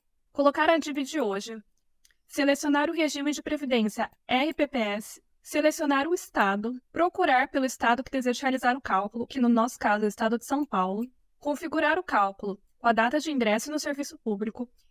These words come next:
e a última alteração de cargo e carreira,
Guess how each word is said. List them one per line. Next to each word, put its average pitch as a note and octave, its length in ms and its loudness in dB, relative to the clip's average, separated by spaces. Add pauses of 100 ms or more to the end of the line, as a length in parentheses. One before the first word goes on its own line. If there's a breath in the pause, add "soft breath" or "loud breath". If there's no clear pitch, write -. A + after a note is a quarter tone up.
e B3+ 80 4
a C4 80 10
última B3+ 320 2
alteração C#4 520 0 (100)
de C4 140 -8
cargo G#3 340 0
e B3 40 -2
carreira, A3 500 0